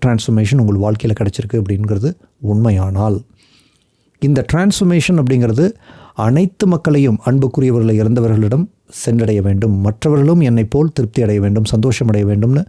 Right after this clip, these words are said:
உளப்பூர்வமா விரும்புனீங்க, அதுக்கு என்னோட சேனலுக்கு கான்ட்ரிபியூட் பண்ணணும்னு உங்களோட உள்ளுணர்வு சொல்லும் பட்சத்தில், நீங்க மேல என்னோட ஜி பே நம்பர் இருக்கு,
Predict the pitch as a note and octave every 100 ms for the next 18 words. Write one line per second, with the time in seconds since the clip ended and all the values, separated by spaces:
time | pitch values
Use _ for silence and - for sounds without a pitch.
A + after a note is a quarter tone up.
0 | _ _ _ A2 B2+ - D#3 C3+ C3+ C#3
1 | A2 G#2 G2+ G#2+ G#2 G2+ G#2 G2+ - C#3
2 | E3 D3 D3+ B2 A#2+ B2+ B2 - A2 A2
3 | A#2+ E3 G#3 - _ B2 G#2+ G2+ G2 A#2
4 | D3+ A#2 G2+ A2 G#2 G#2 G2+ - A2+ G#3
5 | A3 _ _ _ A#2 G2 G2 A2+ A2+ F#2+
6 | F#2+ G#2 A2 A2 G2 F#2+ G#2 G2+ -